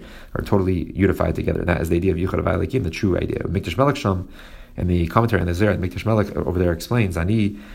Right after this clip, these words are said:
Shehi Malchus, Ani, which is synonymous with Malchus, Ani Ba'atzmi, Hu Havaya. The Malchus itself, I myself, Malchus itself is one with Havaya. She'ein B'nei and Peter Ki Kul Echad. There's no separation between them because they are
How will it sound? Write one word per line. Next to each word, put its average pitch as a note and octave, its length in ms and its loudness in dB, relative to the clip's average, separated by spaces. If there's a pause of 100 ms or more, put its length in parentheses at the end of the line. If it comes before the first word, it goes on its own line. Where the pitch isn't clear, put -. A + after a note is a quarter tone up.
(200)
Shehi F#2 300 -2
Malchus, G2+ 540 2 (680)
Ani, F#2 220 2
which E2+ 120 0
is D#2+ 100 -4 (220)
synonymous F2+ 420 0
with E2 100 -6
Malchus, F#2+ 460 -2
Ani F#2+ 320 2
Ba'atzmi, A2+ 680 0 (220)
Hu G#2+ 140 4
Havaya. E2+ 420 2
The D#2 180 -4 (140)
Malchus A2 400 2
itself, A2 400 2
I A2+ 140 4
myself, A2+ 560 0
Malchus A#2 340 0
itself A#2 340 -2
is G#2+ 360 4
one G2 340 0
with G2 240 2
Havaya. E2+ 420 0
She'ein A2+ 380 0
B'nei G#2 140 2
and G2+ 100 -2
Peter G2+ 200 2 (640)
Ki - 100 -10
Kul A2 240 4
Echad. E2 260 -2
There's E2+ 180 0
no A#2 320 6
separation F2+ 420 0
between A2 160 0
them G#2+ 60 0
because F2+ 260 -4
they F2 80 2
are F2 260 -2